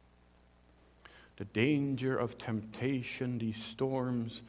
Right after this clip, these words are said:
is that we yield to our sinful cravings instead of trusting God.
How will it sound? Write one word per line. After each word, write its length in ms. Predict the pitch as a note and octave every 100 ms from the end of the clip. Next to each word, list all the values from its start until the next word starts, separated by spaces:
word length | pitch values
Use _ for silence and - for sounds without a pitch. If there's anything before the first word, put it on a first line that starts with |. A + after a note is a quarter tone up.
| - - -
is 180 | A#2 A2+
that 240 | A#2 A#2 A2+
we 160 | A#2
yield 760 | G#2 G#2+ B2 C3+ B2+ B2+ B2+ -
to 220 | B2 A#2
our 180 | G#2 G#2
sinful 760 | - - C#3+ B2+ A#2+ - A2+
cravings 880 | - - - C3 C3+ A#2+ A#2+ A#2 A2+
instead 440 | G#2+ G#2+ - C3
of 280 | B2 A2+ A2+ - - -
trusting 840 | - C#3+ - - - A#2 A2 G#2+ - - -
God. 320 | F#2+ G#2